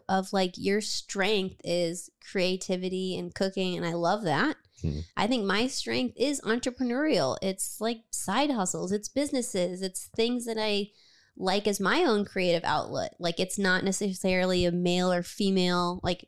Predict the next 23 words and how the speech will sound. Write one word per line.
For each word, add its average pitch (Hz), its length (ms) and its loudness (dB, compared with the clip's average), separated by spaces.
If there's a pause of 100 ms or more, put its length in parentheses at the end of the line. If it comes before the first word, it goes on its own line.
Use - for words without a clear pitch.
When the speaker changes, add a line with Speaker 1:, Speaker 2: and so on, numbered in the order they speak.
(100)
Speaker 1:
dichotomy 269 540 2
type 196 240 0
of 190 100 -2
thing. 196 220 0
It's 185 180 -2
just, 208 220 -2
who 294 160 4
are 277 80 2
we 226 160 4
as 180 140 2 (100)
people 190 560 2
in 185 160 0
relationship 190 600 0
to - 100 -2
each - 140 -4
other? - 220 0
Like, 196 180 -4
we 202 80 2
don't 208 160 4
need 214 160 0
these 196 200 -4
labels 190 540 0
of 175 420 2